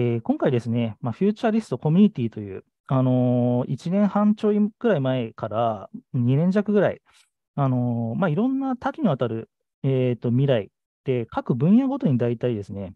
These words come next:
あの、エーアイだったらエーアイの人たちとか、まあ、ウェブスリーだったらウェブスリーみたいな感じで、まあ、結構縦割りに分かれちゃってるところが世の中的にあると思うんですが、あんまり縦割りではなくて、まあ、総合的にこう未来を見つつ、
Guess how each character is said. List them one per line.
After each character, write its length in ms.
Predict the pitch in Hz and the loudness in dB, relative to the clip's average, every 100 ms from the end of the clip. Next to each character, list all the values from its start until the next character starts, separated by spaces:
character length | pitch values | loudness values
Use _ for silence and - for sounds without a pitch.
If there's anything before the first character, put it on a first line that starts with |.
| _ | _
あ 100 | - | -8
の、 380 | 110 104 98 95 | -6 -6 -8 -6
エ 180 | 127 127 | -2 0
ー 40 | 135 | 2
ア 40 | |
イ 40 | |
だ 100 | 123 | 0
っ 40 | 113 | -2
た 100 | 202 | 0
ら 60 | |
エ 60 | 139 | 2
ー 80 | 127 | 2
ア 20 | |
イ 40 | |
の 60 | 107 | 0
人 120 | - | -6
た 80 | 104 | -12
ち 60 | - | -14
と 100 | - | -12
か、 260 | 90 - _ | -12 -12 _
ま 100 | 120 | -8
あ、 20 | |
ウ 40 | 110 | -4
ェ 80 | 123 | -2
ブ 80 | |
ス 100 | 117 | -4
リ 60 | 110 | -6
ー 40 | |
だ 40 | 107 | -8
っ 40 | |
た 120 | - | -4
ら 60 | 139 | -2
ウ 40 | |
ェ 40 | 123 | -2
ブ 80 | 113 | -4
ス 100 | 101 | -10
リ 80 | |
ー 40 | 95 | -12
み 60 | |
た 80 | 98 | -8
い 40 | 110 | -6
な 40 | |
感 140 | 113 | -4
じ 140 | 110 127 | -6 -4
で、 360 | 180 175 120 - - - | -2 -2 -4 -8 -20 -12
ま 60 | - | -6
あ、 20 | |
結 120 | - | -2
構 60 | 349 | -2
縦 300 | - 170 285 | -2 -4 -2
割 160 | 302 294 | -4 -4
り 40 | |
に 60 | 285 | -4
分 80 | |
か 80 | 285 | -2
れ 60 | 240 | -2
ち 60 | |
ゃ 40 | 135 | -2
っ 40 | |
て 160 | - 113 | -4 -8
る 60 | |
と 80 | 107 | -6
こ 80 | 110 | -6
ろ 60 | 107 | -6
が 200 | 95 - | -8 -6
世 100 | - | -2
の 40 | 139 | 0
中 140 | 135 | 0
的 160 | 123 127 | -2 0
に 80 | 131 | 2
あ 60 | |
る 80 | 123 | 0
と 80 | 110 | -2
思 120 | 98 | -8
う 20 | |
ん 40 | 95 | -10
で 100 | 90 | -14
す 120 | - | -8
が、 340 | 117 110 98 - - - _ _ | -4 -4 -6 -16 -20 -20 _ _
あ 60 | 226 | -2
ん 40 | |
ま 80 | 269 | -2
り 20 | |
縦 260 | - 180 240 | -2 -4 -2
割 200 | 247 247 | -2 0
り 60 | |
で 40 | 247 | 0
は 80 | 120 | 0
な 120 | 127 | -2
く 100 | - | -6
て、 260 | - 82 - - | -14 -14 -14 -8
ま 100 | 127 | -6
あ、 20 | |
総 200 | - 220 | -2 -4
合 160 | 220 226 | -2 -4
的 240 | 214 208 | 0 2
に 120 | 196 | 2
こ 240 | 190 180 175 | 2 0 0
う 20 | |
未 140 | 170 | 2
来 180 | 160 113 | 2 2
を 40 | 107 | -2
見 120 | 107 | -6
つ 120 | - | -10
つ、 400 | - 220 170 - | -4 -2 -2 -6